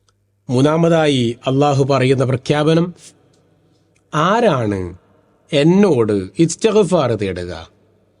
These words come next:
ആ ഇസ്തിഗ്ഫാർ തേടുന്നവന് ഞാൻ പുറത്തു കൊടുക്കാനും തയ്യാറാണ്. മൂന്ന് പ്രഖ്യാപനമാണ്, മൂന്ന് വിളികളാണ് അള്ളാഹു നടത്തുക.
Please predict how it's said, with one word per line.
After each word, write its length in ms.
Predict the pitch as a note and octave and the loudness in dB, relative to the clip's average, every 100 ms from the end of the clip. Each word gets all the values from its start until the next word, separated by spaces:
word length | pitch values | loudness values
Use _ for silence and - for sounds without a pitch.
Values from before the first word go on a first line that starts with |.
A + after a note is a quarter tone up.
| _ _ _ _ _ - | _ _ _ _ _ -6
ആ 180 | C#3 C3+ | -4 -4
ഇസ്തിഗ്ഫാർ 840 | A#2+ - D#3 D#3+ F3 F#3 F#3+ F#3+ | -8 -2 0 0 0 0 2 0
തേടുന്നവന് 920 | E3 B2+ C#3 G3 F#3 A#2+ F#2+ F2+ D3 - _ _ _ _ _ _ - | 2 2 2 2 2 0 -4 -6 -8 -12 _ _ _ _ _ _ -4
ഞാൻ 460 | A2+ C3 D3+ F3+ G3 _ _ _ | -2 0 0 -2 -6 _ _ _
പുറത്തു 360 | C#3+ E3 F3 F3 | 0 2 2 2
കൊടുക്കാനും 640 | G#3+ C#3 - A2+ B2 F#3+ - | 2 2 -2 -4 -2 -4 -4
തയ്യാറാണ്. 500 | A2 F#2+ E2+ E2 - _ _ _ _ _ _ _ _ _ _ - | -4 -4 -8 -14 -20 _ _ _ _ _ _ _ _ _ _ -2
മൂന്ന് 440 | D#3 F3+ G#3+ A3 A3 - _ _ _ _ | 2 4 4 2 0 -4 _ _ _ _
പ്രഖ്യാപനമാണ്, 960 | D#3+ D#3+ - F#3 F#3 E3 G#2+ F#2 F#2+ C#3 - _ _ _ _ _ _ D3 | -4 -2 -2 -2 0 0 -2 -6 -8 -10 -12 _ _ _ _ _ _ 2
മൂന്ന് 300 | E3 G#3+ A3+ | 4 4 2
വിളികളാണ് 720 | F#3 F3 G#3 G3+ B2 F#2+ F#2 D3+ - _ _ _ _ | 2 4 2 2 -2 -4 -8 -10 -14 _ _ _ _
അള്ളാഹു 600 | B2+ C3+ C#3+ D3+ C#3+ F3 - _ - | -2 2 2 2 0 -4 -8 _ -6
നടത്തുക. 580 | B2+ G#2 - F2+ E2 | -4 -4 -6 -12 -14